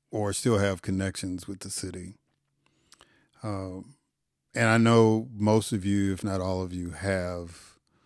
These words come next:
the same affinity for Chicago that I have. Um, the time that we grew up in Chicago, uh,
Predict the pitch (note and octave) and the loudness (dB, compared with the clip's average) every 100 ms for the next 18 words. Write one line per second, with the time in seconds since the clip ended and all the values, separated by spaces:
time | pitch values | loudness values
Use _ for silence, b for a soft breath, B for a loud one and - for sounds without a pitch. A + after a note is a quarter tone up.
0 | b b b b b G#2+ - A#2 A2 G2+ | b b b b b -6 2 4 4 2
1 | - A2 G2+ F#2+ - G2+ - G2 F#2+ F2+ | 0 0 0 -2 -4 -6 -6 -2 -2 -2
2 | F2 E2+ F2 E2+ D#2+ - - - _ _ | -6 -6 -6 -6 -8 -14 -20 -20 _ _
3 | _ _ _ _ _ _ _ - - G2 | _ _ _ _ _ _ _ -20 -12 -10
4 | F#2 F2+ E2+ E2+ _ _ b b b b | -8 -8 -10 -14 _ _ b b b b
5 | b b - G2+ D3 G3 G3 D#3+ A#2 G#2+ | b b -8 2 6 8 6 6 4 6
6 | B2+ A2+ A2 G#2 G2 F#2 - F#2 - G2 | 6 6 4 4 2 0 -6 -12 -10 -6
7 | G2 E2+ F2 _ _ _ _ _ _ _ | -6 -8 -14 _ _ _ _ _ _ _
8 | _ _ b b b b b b b _ | _ _ b b b b b b b _
9 | - A2 F#2+ | -14 -12 -12